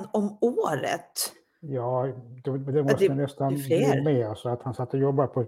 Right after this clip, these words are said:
Speaker 2: sin bok nummer trettiotvå nu när jag pratade med honom. Nej, men han, han gav mig idén att, ehm, egentligen ha en bok som man sen uppdaterar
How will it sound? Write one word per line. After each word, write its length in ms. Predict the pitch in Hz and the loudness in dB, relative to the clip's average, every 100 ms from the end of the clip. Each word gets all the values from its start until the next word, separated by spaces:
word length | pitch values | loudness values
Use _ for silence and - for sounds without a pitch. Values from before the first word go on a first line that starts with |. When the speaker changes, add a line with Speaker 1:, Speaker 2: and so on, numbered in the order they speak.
| - - | -4 -18
Speaker 2:
sin 240 | - 143 135 | -4 2 4
bok 320 | 151 131 - | 6 4 2
nummer 200 | 127 127 | 0 0
trettiotvå 680 | - 143 127 135 - 151 110 | 2 -2 -2 -8 0 0 2
nu 100 | 131 | -2
när 140 | 135 123 | -2 -4
jag 140 | - | -2
pratade 400 | 135 123 123 117 | -4 -2 -2 -2
med 100 | 113 | -2
honom. 300 | 113 107 110 - _ _ _ _ - - - - | -4 -4 -6 -10 _ _ _ _ -20 -20 -18 -10
Nej, 260 | 131 160 180 | 4 8 8
men 120 | 185 | 8
han, 220 | 185 156 | 6 6
han 280 | 160 165 170 | 6 6 6
gav 240 | 185 175 | 6 4
mig 140 | 165 165 | 4 0
idén 580 | 160 151 185 156 131 135 | 0 2 4 6 4 2
att, 340 | 131 127 _ | 0 0 _
ehm, 320 | 143 131 135 101 _ _ _ _ _ | 2 4 2 -2 _ _ _ _ _
egentligen 680 | 156 147 190 170 - 131 143 | -2 2 2 2 0 0 -2
ha 300 | 123 160 135 | -2 -2 6
en 340 | 175 131 123 | 6 6 2
bok 420 | 117 131 107 - - _ _ _ _ 117 | 2 0 -2 -12 -20 _ _ _ _ -20
som 240 | - 131 | -12 -10
man 200 | 120 123 | -6 -6
sen 340 | 113 147 113 107 _ | -4 -4 -4 -8 _
uppdaterar 960 | 160 170 - 135 - 127 120 117 110 | 0 0 -2 -2 2 2 2 0 -4